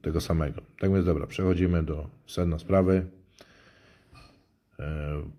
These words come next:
mamy ThinkDiaga już wsadzonego. Sprawdzam sobie klucz, proszę bardzo, gaśnie.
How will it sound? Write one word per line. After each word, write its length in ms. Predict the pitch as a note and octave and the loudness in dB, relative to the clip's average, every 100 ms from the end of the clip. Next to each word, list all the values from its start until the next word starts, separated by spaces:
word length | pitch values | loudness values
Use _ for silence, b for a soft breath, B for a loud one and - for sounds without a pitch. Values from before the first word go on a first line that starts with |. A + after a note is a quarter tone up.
| _ _ | _ _
mamy 440 | D#2+ E2+ E2 D#2 - B B B B B - | -2 0 2 -2 -6 B B B B B -4
ThinkDiaga 440 | F2 E2+ E2+ D2+ | 0 2 2 0
już 140 | - | -4
wsadzonego. 640 | - E2 F2+ G2+ G2+ G2 F#2 B B _ _ _ _ _ _ _ _ _ - | -4 0 2 4 4 4 2 B B _ _ _ _ _ _ _ _ _ -20
Sprawdzam 540 | - - E2+ D#2+ D2+ D#2+ | -12 -2 0 0 -4 -8
sobie 200 | - D#2+ | -6 -4
klucz, 280 | F#2 G#2 - | 2 2 2
proszę 300 | F2+ E2+ F2 | -4 -2 0
bardzo, 340 | F#2 E2+ F2 | 2 2 0
gaśnie. 600 | E2 F#2 F2+ - F#2 F#2 | 2 2 0 -2 0 -2